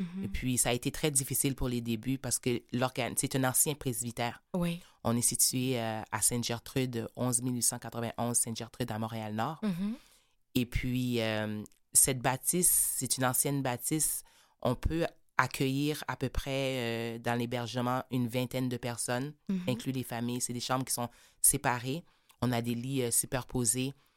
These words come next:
Speaker 2: et puis des lits seuls. Ça dépend aussi de la personne parce que des fois, il y a des personnes qui sont en mo-,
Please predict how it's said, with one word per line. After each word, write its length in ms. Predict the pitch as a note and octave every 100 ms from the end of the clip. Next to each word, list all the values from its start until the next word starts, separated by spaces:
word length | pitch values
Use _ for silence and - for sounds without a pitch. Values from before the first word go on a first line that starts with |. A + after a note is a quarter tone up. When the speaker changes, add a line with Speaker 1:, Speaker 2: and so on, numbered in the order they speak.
| _ -
Speaker 2:
et 80 | A#2
puis 120 | A#2+
des 140 | B2+
lits 140 | A#2+ B2
seuls. 400 | - C3 C#3+ C3+
Ça 160 | B2
dépend 260 | A#2+ - C3
aussi 300 | A#2+ - C3
de 80 | B2
la 160 | A#2
personne 580 | - A#2 - C3+ C3+ C3+
parce 160 | A#2 -
que 80 |
des 100 | B2
fois, 140 | A2+ C3+
il 40 |
y 20 |
a 20 | B2
des 80 |
personnes 300 | A#2+ A#2 C3
qui 80 | A#2+ -
sont 60 |
en 80 | A#2
mo-, 160 | A#2+